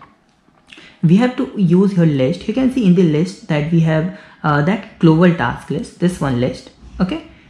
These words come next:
We have to fetch all items from here and we will add all item one by one in our label that we have used here, label one. Set label one dot text, okay?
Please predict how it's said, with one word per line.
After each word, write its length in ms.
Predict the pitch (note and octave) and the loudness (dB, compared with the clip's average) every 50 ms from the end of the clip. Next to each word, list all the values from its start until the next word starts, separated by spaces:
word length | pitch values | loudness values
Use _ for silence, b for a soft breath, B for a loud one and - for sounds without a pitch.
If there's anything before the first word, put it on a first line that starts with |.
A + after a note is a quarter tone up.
| B B B B B B B - | B B B B B B B -2
We 120 | F3 D#3+ G3 | 2 2 4
have 200 | A#3+ C#4 C#4 - | 2 2 0 -2
to 80 | D4+ C#4+ | -4 -4
fetch 460 | - - G3 F#3 F#3+ G#3 G#3 - - - - | -4 -2 0 0 0 0 -2 -6 -12 -10 -6
all 240 | - D#3+ E3 F3+ F3+ | -2 0 2 2 2
items 340 | D3+ C3 - C3 C3+ C3+ - | 2 0 -2 -4 -6 -4 -4
from 180 | C#3+ C3 C3+ | -4 -4 -4
here 240 | C3+ C3+ C#3 E3+ E3+ - | -2 -2 -2 -4 -2 0
and 140 | F#3+ F#3+ G#3 | 2 2 2
we 100 | A#3+ B3+ | 2 0
will 160 | C4 B3 B3 - | 0 -2 -2 -2
add 200 | D#3 E3 F#3+ G3 | -2 0 0 0
all 240 | F#3+ E3+ E3+ E3+ | 2 2 2 2
item 480 | F#3 E3 D3+ D3 - D#3+ E3 G#3 G3+ E3 | 2 0 -2 -2 -2 -2 0 0 2 2
one 220 | D3 D3 E3+ F3+ | 2 4 4 4
by 120 | F3+ E3 C#3+ | 4 2 0
one 320 | C3 B2+ B2+ D#3 B3 B B B B B B | 0 -2 -4 -4 -4 B B B B B B
in 140 | - G3+ G#3 | 0 0 2
our 140 | G3+ G3 G#3+ | 2 2 2
label 360 | G#3 F3+ D#3 D3 C3+ B2 A#2+ | 2 2 2 2 2 0 0
that 240 | B2 B2+ C3+ C3+ D3 | 0 -2 -4 -4 -4
we 100 | D#3 D3 | -4 -4
have 320 | D3+ D3 C#3 C#3 D3+ - | -4 -4 -4 -4 -4 -4
used 260 | E3 D3 C#3 D#3+ E3 - | -2 0 0 0 0 0
here, 120 | G#3+ B3 | -2 0
label 340 | A#3 F3+ D3+ C#3 C#3+ C#3 B2+ | 0 0 0 0 0 -2 -2
one. 220 | A#2 A2 - - - - - - - - - _ _ _ - - - - - | -4 -6 -8 -10 -14 -18 -20 -20 -20 -20 -20 _ _ _ -20 -20 -18 -14 -10
Set 300 | - D#3 D3 F#3+ A#3+ - G3+ | -6 -4 -4 -4 -4 -4 -2
label 320 | D3+ C#3+ C#3+ C3+ C#3 C#3 | -2 0 0 0 -2 -2
one 220 | C3 C3 C3 C3 C3 | -2 -2 -2 -2 -2
dot 240 | - G3+ G#3 - | -2 -4 -6 -6
text, 400 | - - - - - - - - - - - - - - _ _ _ _ _ _ _ _ _ - | -8 -8 -8 -10 -12 -14 -16 -16 -18 -20 -20 -20 -20 -20 _ _ _ _ _ _ _ _ _ -6
okay? 280 | G3 F#3 - C#4+ C#4+ C#4+ | -6 -6 -4 -8 -8 -8